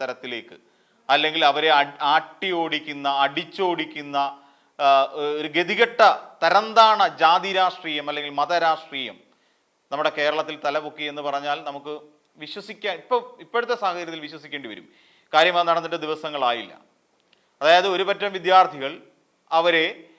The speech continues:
ആ, സാന്താക്ലോസിന്റെ വേഷമൊക്കെ കെട്ടിച്ചുകൊണ്ട്, ആ, ഒരു ഘോഷയാത്ര, ഒരു ക്രിസ്മസ് അല്ലേ? ക്രിസ്മസ് എന്ന് പറയുമ്പോ ഇപ്പൊ നമുക്കറിയാം, ബി ജെ പിക്കാരടക്കം സ്നേഹസന്ദർശനവുമായി കെ-, മരുത്വാമലയുമായി പോകുന്ന പോലെ ഓരോ കേക്കും പിടിച്ചുകൊണ്ട് പോകുന്ന കാഴ്ച നമ്മൾ കൺ-,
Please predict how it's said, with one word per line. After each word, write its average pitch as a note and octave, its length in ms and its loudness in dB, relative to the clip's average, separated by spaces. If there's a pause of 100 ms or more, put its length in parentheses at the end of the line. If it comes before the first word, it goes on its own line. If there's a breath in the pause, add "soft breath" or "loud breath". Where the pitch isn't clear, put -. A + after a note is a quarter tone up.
(300 soft breath)
ആ, E3 100 4
സാന്താക്ലോസിന്റെ F3+ 760 0
വേഷമൊക്കെ F3 480 -4
കെട്ടിച്ചുകൊണ്ട്, D#3 880 -6 (520)
ആ, G3 100 2 (300)
ഒരു G3+ 360 -4
ഘോഷയാത്ര, G#3 680 2
ഒരു E3+ 160 -8
ക്രിസ്മസ് A#3+ 400 -8
അല്ലേ? F#3+ 300 -2
ക്രിസ്മസ് F#3+ 400 -14
എന്ന് G#3 120 -8
പറയുമ്പോ G#3 540 -4 (180 loud breath)
ഇപ്പൊ F#3 180 0
നമുക്കറിയാം, G3+ 520 -2
ബി F3+ 60 -4
ജെ G3 220 -2
പിക്കാരടക്കം G3+ 800 0
സ്നേഹസന്ദർശനവുമായി G3 1300 -4 (320 loud breath)
കെ-, F#3 220 2
മരുത്വാമലയുമായി G3 960 0
പോകുന്ന F#3 320 -8
പോലെ F3+ 240 -4
ഓരോ F#3 160 -2
കേക്കും E3+ 400 -6
പിടിച്ചുകൊണ്ട് F3+ 420 -8
പോകുന്ന F3 380 -6
കാഴ്ച E3 360 0
നമ്മൾ E3+ 300 -6
കൺ-, F3 320 -8